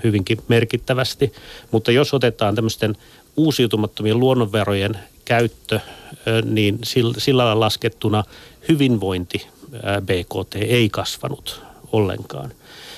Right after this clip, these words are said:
Ja, ja, ja tässä, tässä meillä tulee niin kuin aivan uusia haasteita, jos tää rahallinen tuottavuus ei nouse ja, ö, ympäristö tulee asettaa uusia tavoitteita. Ja kyllä tää,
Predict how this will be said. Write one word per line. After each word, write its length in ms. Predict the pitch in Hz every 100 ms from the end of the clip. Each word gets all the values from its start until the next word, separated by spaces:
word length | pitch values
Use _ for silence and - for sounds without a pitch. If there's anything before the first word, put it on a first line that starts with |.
| -
Ja, 240 | 110 107 113
ja, 140 | 117 104
ja 120 | 104
tässä, 400 | 131 123 - 123
tässä 280 | 127 123 117
meillä 200 | 110 107
tulee 280 | 123 120 104
niin 120 | 104
kuin 140 | -
aivan 200 | 120 113
uusia 380 | 139 139 113 101
haasteita, 680 | - 160 151 - 110 98 104 - - - -
jos 140 | 107
tää 140 | - 107
rahallinen 580 | 143 143 135 113 104 104 - -
tuottavuus 640 | - 113 - 101 104 104 127
ei 160 | 131
nouse 520 | 117 104 98 - 107 - - - -
ja, 260 | 104 104 - -
ö, 100 | 120
ympäristö 720 | 123 135 139 131 113 - 113 110 - 117 113
tulee 220 | 110 104
asettaa 420 | 104 98 - 110
uusia 320 | 131 123 107
tavoitteita. 800 | 101 117 113 - - 101 - 107 - - -
Ja 60 | 101
kyllä 140 | 107
tää, 200 | 107